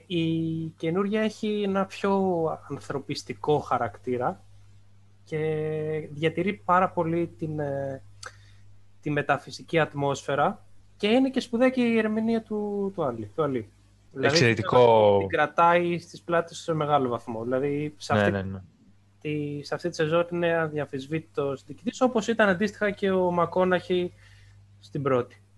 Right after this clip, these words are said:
Speaker 1: Παρόλο που για τον Μακόναχη ήταν, ε, έκπληξη τότε όταν έπαιζε, γιατί όλοι τον είχαν σαν έναν τύπο που έκανε κάτι γλυκά ανάλατες ρομαντικές κομμεντί.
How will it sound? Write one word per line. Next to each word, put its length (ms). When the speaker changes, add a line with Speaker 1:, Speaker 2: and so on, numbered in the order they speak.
Speaker 1:
Παρόλο 360
που 180
για 140
τον 120
Μακόναχη 460
ήταν, 240
ε, 480
έκπληξη 560
τότε 320
όταν 260
έπαιζε, 320
γιατί 360
όλοι 200
τον 160
είχαν 260
σαν 200
έναν 140
τύπο 240
που 100
έκανε 220
κάτι 200
γλυκά 260
ανάλατες 400
ρομαντικές 420
κομμεντί. 560